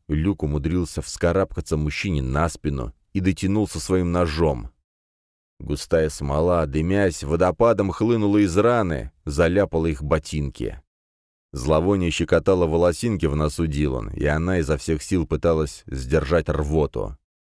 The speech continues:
Невозможный мужик наклонился вперёд,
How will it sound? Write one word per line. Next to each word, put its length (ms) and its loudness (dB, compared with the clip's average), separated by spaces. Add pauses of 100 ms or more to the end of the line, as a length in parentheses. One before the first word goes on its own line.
(360)
Невозможный 760 2
мужик 440 2
наклонился 680 2
вперёд, 800 2